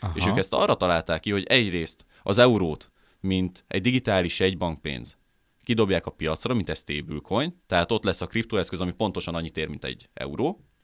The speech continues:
Speaker 2: és ez a, és ezt az eurót én egy digitális pénztárcában tudom majd tárolni, viszont ez a digitális pénztárca nem csak arra lesz jó, hogy én ebben eurót tudok tárolni,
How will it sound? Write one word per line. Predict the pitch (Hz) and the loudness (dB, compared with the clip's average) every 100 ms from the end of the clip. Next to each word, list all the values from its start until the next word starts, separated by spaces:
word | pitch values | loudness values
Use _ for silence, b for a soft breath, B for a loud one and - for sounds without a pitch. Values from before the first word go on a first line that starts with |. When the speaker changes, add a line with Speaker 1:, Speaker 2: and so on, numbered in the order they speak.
| b b b b | b b b b
Speaker 2:
és | b 101 98 | b -4 0
ez | 113 | 2
a, | 107 101 - _ _ | 4 2 0 _ _
és | - 123 | -2 0
ezt | 131 | 2
az | 101 | 2
eurót | 110 147 143 123 | 2 4 2 2
én | |
egy | 98 | 0
digitális | 95 95 90 85 | 0 -2 -4 -4
pénztárcában | - 85 - 78 80 78 | -4 -6 -6 -8 -6 -8
tudom | - 78 73 | -10 -10 -10
majd | - | -8
tárolni, | - 90 123 139 104 | 0 2 2 2 2
viszont | 107 120 107 | 0 -2 0
ez | 101 | -2
a | |
digitális | 101 139 139 87 - | 0 -2 -2 -4 -4
pénztárca | 92 - 90 95 | -6 -4 -4 -2
nem | 127 | -2
csak | 202 - | 0 4
arra | 117 90 | 4 4
lesz | 82 - - | 0 -2 -4
jó, | 82 98 - | -4 -6 -6
hogy | 101 | -4
én | 92 | -2
ebben | 87 85 | -2 -2
eurót | 95 95 85 | -2 -2 -4
tudok | - 82 - | -6 -8 -6
tárolni, | 76 65 69 67 92 | -6 -4 -4 -6 -6